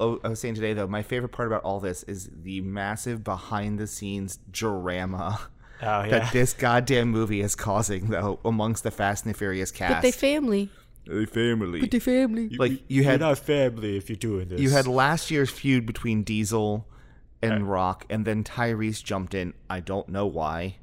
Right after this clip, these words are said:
Speaker 2: Because he's not relevant otherwise.
Speaker 1: Exactly. Then, like, Michelle Rodriguez last week said, like, you know, 'cause the writer of this movie is like, "There will be, there will be justice for Ha-, uh, uh, uh, Han."
Speaker 2: Mm-hmm.
Speaker 1: Um,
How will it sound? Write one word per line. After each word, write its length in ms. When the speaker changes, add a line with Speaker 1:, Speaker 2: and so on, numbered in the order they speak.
Speaker 2:
Because 460
he's 480
not 260
relevant 480
otherwise. 420
Speaker 1:
Exactly. 640
Then, 340
like, 420
Michelle 340
Rodriguez 480
last 320
week 200
said, 360
like, 180
you 140
know, 280
'cause 240
the 100
writer 260
of 60
this 160
movie 160
is 80
like, 180
"There 80
will 80
be, 180
there 160
will 160
be 120
justice 400
for 400
Ha-, 360
uh, 60
uh, 300
uh, 180
Han." 460
Speaker 2:
Mm-hmm. 400
Speaker 1:
Um, 300